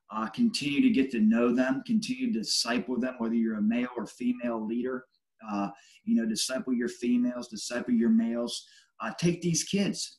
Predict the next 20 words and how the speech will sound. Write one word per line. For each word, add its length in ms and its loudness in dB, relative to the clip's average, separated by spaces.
show 260 -6
'em 80 -2
that 100 0
you 120 0
care, 500 -2
but 100 -8
also 300 0
to 220 4
take 240 -4
'em 140 2
under, 300 -4
uh, 180 0
take 240 -8
'em 120 0
under 160 0
your 240 0
wing. 420 -2
And 120 -6
that's 200 -6
what, 140 -4